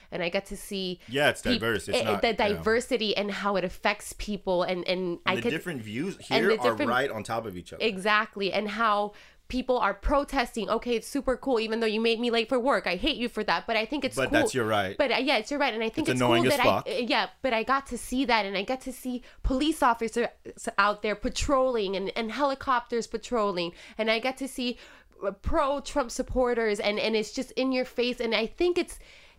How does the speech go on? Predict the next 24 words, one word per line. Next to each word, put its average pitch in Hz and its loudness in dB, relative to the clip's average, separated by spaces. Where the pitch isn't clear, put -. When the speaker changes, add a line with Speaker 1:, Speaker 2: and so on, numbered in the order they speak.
Speaker 1:
it's - -2
pretty 392 2
damn 247 2
cool 214 0
that 208 2
we 240 0
live 226 0
in 214 -4
such - -2
a 285 -2
melting 208 -2
pot 220 0
of 196 -2
a 196 -2
city 208 -2
that 208 2
when 196 -4
something 277 -4
like 214 0
this 214 -2
happened, 202 0
it 262 2
was 202 0
complete, 269 0